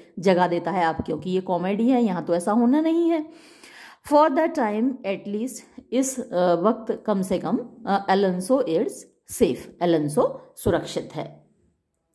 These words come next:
तो ये scene first, another part of the island, द्वीप का एक और भाग है। अच्छा, तो जिन लोगों को समरी पसंद है वो यहीं वीडियो बंद करें और बाकी लोग आगे बढ़ें।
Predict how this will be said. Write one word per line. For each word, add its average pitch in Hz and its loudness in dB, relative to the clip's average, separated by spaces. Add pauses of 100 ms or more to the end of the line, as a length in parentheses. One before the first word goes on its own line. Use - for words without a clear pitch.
(500)
तो 180 4
ये 170 4
scene 190 0
first, 247 -2 (480)
another 202 2
part 160 0
of 135 -6
the 156 -2
island, 139 -2 (320)
द्वीप 190 -6
का 247 -4
एक 156 -2
और 165 2
भाग 151 -2
है। 247 -2 (260)
अच्छा, 196 2
तो 175 -4
जिन 170 0
लोगों 175 2
को 175 0
समरी 175 2
पसंद 233 4
है 320 0
वो 196 0
यहीं 165 -4
वीडियो 170 0
बंद 175 0
करें 370 2
और 156 2
बाकी 147 0
लोग 151 0
आगे 143 0
बढ़ें। 233 0